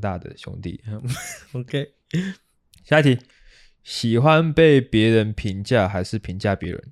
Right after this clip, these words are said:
Speaker 2: 我都还蛮享受，但是我很少会认真去评价别人。长大之后，渐渐会告诉自己不应该这样做。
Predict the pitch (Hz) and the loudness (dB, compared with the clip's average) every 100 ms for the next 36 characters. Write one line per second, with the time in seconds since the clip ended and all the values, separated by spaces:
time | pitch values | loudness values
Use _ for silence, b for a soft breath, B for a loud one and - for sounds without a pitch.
0 | _ _ - 107 104 175 196 131 120 113 | _ _ -8 -4 0 2 2 2 2 2
1 | 139 101 95 95 113 92 139 185 117 107 | 2 -2 -8 -8 -8 -4 0 2 2 0
2 | 131 95 85 113 104 120 113 110 113 - | 0 -2 0 2 2 0 0 0 -2 -6
3 | 92 101 90 69 76 - - - 135 107 | -4 -4 -4 -8 -14 -18 -20 -4 -2 0
4 | - 185 135 147 160 131 160 123 139 120 | 2 2 4 4 4 2 0 2 2 2
5 | 127 123 104 101 - - 120 120 - 117 | 4 4 2 0 -6 -2 -2 -2 -2 -4
6 | 98 110 107 107 95 92 90 92 - | -2 -2 -2 -2 -2 -4 -6 -10 -18